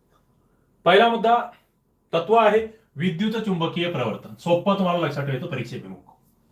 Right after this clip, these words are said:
कोणत्या तत्वावर ऊर्जा तयार होते? त्यासाठी काय लागतं? जनित्र लागतं, जनरेटर आपण म्हणतोय. ते फिरवण्यासाठी काय लागतं? टर्बाईन लागतं.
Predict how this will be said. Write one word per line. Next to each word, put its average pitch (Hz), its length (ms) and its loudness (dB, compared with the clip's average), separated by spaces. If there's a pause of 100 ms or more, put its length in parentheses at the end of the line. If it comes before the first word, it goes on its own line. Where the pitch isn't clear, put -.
(300)
कोणत्या 190 280 6
तत्वावर 170 380 0
ऊर्जा 139 320 -2
तयार 139 220 -2
होते? 196 200 -6
त्यासाठी 208 340 2
काय 208 140 0
लागतं? 220 340 -2 (400)
जनित्र 151 300 -6
लागतं, 165 320 -8 (1300)
जनरेटर 156 380 2
आपण 170 160 -6
म्हणतोय. 170 280 -8 (680)
ते 247 180 2
फिरवण्यासाठी 254 580 4
काय 254 100 2
लागतं? 254 300 0 (460)
टर्बाईन 131 360 0
लागतं. 196 360 -2